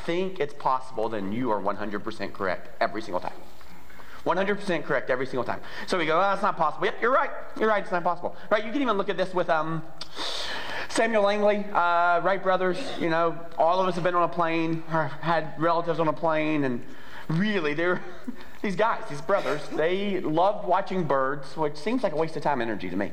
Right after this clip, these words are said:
by the way. Some of you are bird watchers. That's great. Happy for you. Just, we're not gonna hang out that much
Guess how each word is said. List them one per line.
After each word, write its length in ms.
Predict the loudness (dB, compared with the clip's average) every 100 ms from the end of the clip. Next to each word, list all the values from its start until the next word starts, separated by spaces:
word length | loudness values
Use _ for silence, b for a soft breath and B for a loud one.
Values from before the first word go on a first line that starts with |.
| 0
by 80 | 0
the 80 | 0
way. 100 | -4
Some 120 | -2
of 80 | 0
you 80 |
are 60 | 2
bird 200 | 2 0
watchers. 320 | 0 -2 -2
That's 160 | -4 0
great. 240 | 0 0
Happy 220 | -2 -2
for 200 | 0 0
you. 140 | 2 0 -2 B B -2
Just, 200 | -2 -2
we're 120 | 0
not 160 | 0
gonna 100 | 0
hang 160 | 0 0
out 160 | 2 0
that 100 | 2
much 320 | 0 -2